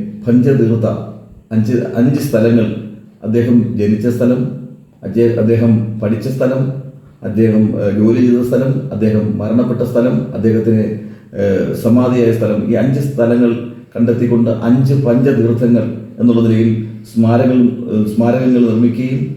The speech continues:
പ്രത്യേകിച്ച് ലണ്ടനിൽ അദ്ദേഹം പഠിച്ച, ഏഹ്, സ്ഥലത്ത് ഉണ്ട് എണ്ണൂറ് കോടി രൂപ മുടക്കിയാണ് ഒരു മഹാസൗധം, ഒരു മ്യൂസിയവും, ആ,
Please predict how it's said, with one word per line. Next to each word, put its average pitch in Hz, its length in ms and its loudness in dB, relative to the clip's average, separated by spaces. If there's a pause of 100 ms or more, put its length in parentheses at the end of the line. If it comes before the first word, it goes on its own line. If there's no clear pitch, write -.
(400)
പ്രത്യേകിച്ച് 139 440 0
ലണ്ടനിൽ 131 400 2
അദ്ദേഹം 127 300 2
പഠിച്ച, 120 260 0
ഏഹ്, 120 300 0
സ്ഥലത്ത് 117 380 0 (440)
ഉണ്ട് 107 140 2
എണ്ണൂറ് 117 560 2
കോടി 127 200 0
രൂപ 120 400 2
മുടക്കിയാണ് 110 540 2 (380)
ഒരു 107 80 -4
മഹാസൗധം, 113 760 2
ഒരു 107 120 -2 (100)
മ്യൂസിയവും, 120 520 2 (340)
ആ, 107 100 -4